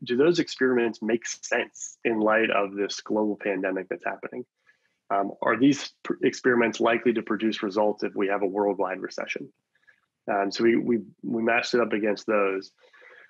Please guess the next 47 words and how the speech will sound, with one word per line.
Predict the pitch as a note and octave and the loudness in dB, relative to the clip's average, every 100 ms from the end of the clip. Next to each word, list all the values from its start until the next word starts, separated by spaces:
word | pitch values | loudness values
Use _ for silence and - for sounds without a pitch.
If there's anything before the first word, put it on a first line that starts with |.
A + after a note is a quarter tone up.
| _ - _ | _ -20 _
So | - D#3 | 2 6
we | D3+ | 8
ensured | C#3 - E3+ D#3+ | 6 8 6 4
first | - F3 F3 | 4 4 4
that | - C3 | 0 2
our | A#2 | 2
risk | A#2 C3 - | 0 -2 -2
mitigation | A2+ A#2+ D3+ D#3+ | -2 0 2 0
activities | D3 - C#3+ D3 C#3 | -2 -2 -2 -2 -2
were | |
staffed, | C3+ C#3 C3+ C3+ - - | -2 0 0 -2 -6 -8
that | - | -4
our | G2 | 0
big | G#2 C#3 | 2 2
bets | C#3+ C3+ - | 4 0 -2
were | C3 | -6
staffed. | - C3 B2+ B2 - - _ _ _ - | 0 0 2 0 -8 -20 _ _ _ 0
And | B2 | 4
then | |
we | C3 | 6
looked | B2+ A#2 - | 6 4 4
at | A2+ A2 | 2 2
staffing | - A2+ G#2+ - G#2 | 0 0 0 0 0
up | G#2 G2 | 0 -2
against, | A#2 G#2+ G2+ G2 - - - | -2 0 0 -2 -10 -10 -6
um, | G#2 G2+ G2 F#2+ G#2+ - | 0 0 0 -2 -8 -6
kind | A2 | -2
of | G2+ | 0
maintaining | G2+ G#2 A2+ A2+ | 0 0 2 2
the | G#2+ | 2
business | G2+ G2 G2+ F#2+ | 0 0 0 -4
or | G2+ | -4
business | G2+ G2 F#2+ | -4 -4 -4
as | G2+ | -6
usual | F#2 F#2 F#2+ F#2+ F#2+ | -6 -8 -4 -2 0
and | G2+ G2 | -2 -2
those | F#2+ F2+ | -2 -4
experiments | - - G2+ F#2 F#2 - | -8 -8 -6 -6 -8 -8
in | - | -10
light | G2+ - | -10 -12
of | - | -14
that. | G2 G2+ _ _ _ _ _ _ _ _ _ - A#2+ | -16 -18 _ _ _ _ _ _ _ _ _ -8 -2
Um, | A2 G2+ G#2+ | 0 0 0
once | B2 D3+ F3+ | 4 4 4
that | C3+ C#3+ | 2 2
was | C#3+ A2 | 2 0
done, | A2 A2 G#2+ | 2 2 0